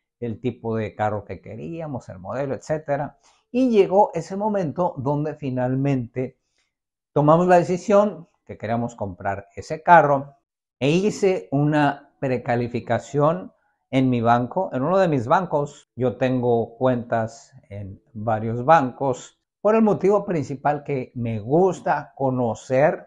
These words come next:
de primera mano la información, es decir, no me quedo con lo que dicen allá afuera, no me quedo con lo que escucho en redes, sino que yo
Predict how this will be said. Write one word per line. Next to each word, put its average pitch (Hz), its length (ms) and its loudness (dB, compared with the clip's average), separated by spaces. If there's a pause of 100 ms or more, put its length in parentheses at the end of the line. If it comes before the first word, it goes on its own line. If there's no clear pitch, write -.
(120)
de 127 200 -2
primera 120 440 0
mano 123 240 -2
la 117 100 -2
información, 104 720 -4
es 156 140 -6
decir, 202 420 -2 (360)
no 131 100 -4
me 151 180 -4
quedo 165 400 2
con 127 180 -2
lo 110 160 -4
que 113 140 -6
dicen 135 480 -4
allá 110 240 -4
afuera, 143 540 2 (400)
no 123 80 -6
me 127 120 -4
quedo 139 240 0
con 120 140 -4
lo 107 160 -6
que - 80 -8
escucho 131 500 -4
en 110 120 -4
redes, 139 440 -2
sino 120 440 -8
que 104 160 -10
yo 123 340 -4